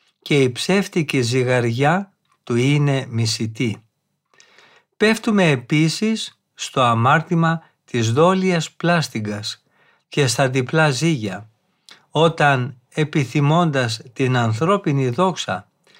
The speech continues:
κάνουμε στους αδελφούς μας επίδειξη ασκήσεων πιο αυστηρών από εκείνες που συνηθίζουμε να εφαρμόζουμε στα κελιά μας.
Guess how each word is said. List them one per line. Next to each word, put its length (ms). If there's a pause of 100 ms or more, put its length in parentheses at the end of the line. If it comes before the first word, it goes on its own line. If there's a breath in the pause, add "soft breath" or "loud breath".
(280 soft breath)
κάνουμε 560
στους 320
αδελφούς 600
μας 380 (380)
επίδειξη 760
ασκήσεων 920 (420 soft breath)
πιο 260
αυστηρών 960 (280)
από 340
εκείνες 640
που 120
συνηθίζουμε 1000 (360 soft breath)
να 120
εφαρμόζουμε 1120
στα 260
κελιά 400
μας. 460